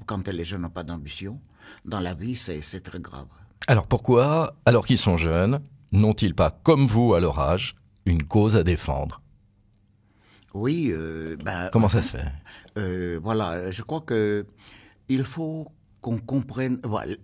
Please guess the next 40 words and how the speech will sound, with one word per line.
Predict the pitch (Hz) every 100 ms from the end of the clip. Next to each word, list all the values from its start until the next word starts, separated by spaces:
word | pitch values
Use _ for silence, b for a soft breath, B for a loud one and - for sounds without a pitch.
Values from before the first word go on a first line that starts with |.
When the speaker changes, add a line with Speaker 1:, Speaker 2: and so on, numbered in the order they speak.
| - -
Speaker 1:
quand | 156 151
j'étais | 120 117 113 113
jeune, | 110 143
ce | 127 117
n'était | 98 101 98 104 101
pas | 87 -
comme | 104 107
ça. | 139 151 170 B B B B
Les | 120
jeunes | 117 135 123
que | 123
je | 104
me | 110
suis | 104 117
occupé, | 107 120 113 117 101 92 -
c'est | - 95
pas | - 82
comme | 107
ça. | 110 147 151
Maintenant, | 110 104 117
c'est, | - 98 92 90 - -
on | 95
dirait | 92 104 101
de | 90 98
nouveaux | 117 107 127
jeunes. | 151 120 90 80 B B B B B B
Euh, | 95 82 85 80 80
bon, | 62 95 69
le | 73
manque | 76 95 85
d'ambition | 110 107 110 - 131 147 151 143 -
et, | 92 90 87
euh, | 87 85 85 87 82 B B B B -
euh, | 85 80 80 -
et | 107 101 98 104
des | 104
fois, | 127 170 170
je | 123
pense | - 143 165
que | - 113